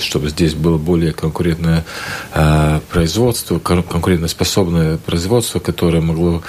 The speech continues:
конкурировать, э, с нашими соседями, как в Литве, так и в Эстонии и в Скандинавии.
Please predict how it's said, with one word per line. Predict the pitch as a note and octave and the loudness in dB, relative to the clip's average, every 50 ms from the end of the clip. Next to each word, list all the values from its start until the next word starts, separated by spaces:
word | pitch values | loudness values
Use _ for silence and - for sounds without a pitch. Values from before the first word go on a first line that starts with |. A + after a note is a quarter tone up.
| - - - - - | -12 -14 -14 -12 -4
конкурировать, | - E2+ E2 D#2+ - F2 F2 F#2 F#2+ F#2+ F#2 F2 D#2+ D#2+ D#2+ - - - | 0 0 2 2 2 2 2 4 2 2 2 2 0 0 -2 -6 -6 -4
э, | D#2+ D#2+ D#2+ D#2 D#2 D#2 | -2 0 0 0 0 -2
с | D#2 - - | -2 -2 0
нашими | F2 D#2+ D#2+ - E2 D#2 D#2 | 0 0 2 2 0 0 0
соседями, | - - E2+ D#2 - - G2 G2+ F2+ E2 C#2+ C#2+ | 0 0 0 0 0 0 0 0 0 0 -2 -2
как | D2 - - D2+ - - | -2 -2 -2 -2 -2 0
в | - | 0
Литве, | D#2+ D#2+ - - F#2 G2 F#2+ | 0 0 0 2 2 2 2
так | - - - - | 0 -2 -4 -2
и | - | -2
в | D#2+ | -2
Эстонии | - - G2+ F#2+ F2 E2+ E2 E2 | -2 0 0 2 2 4 2 2
и | D#2 - D#2+ D#2+ D#2 | 2 0 -2 -2 -2
в | - | -2
Скандинавии. | - - F2 E2 D#2+ E2+ E2+ D#2+ B1 G#1 - - - | -2 0 2 2 2 2 2 0 0 -2 -2 -6 -8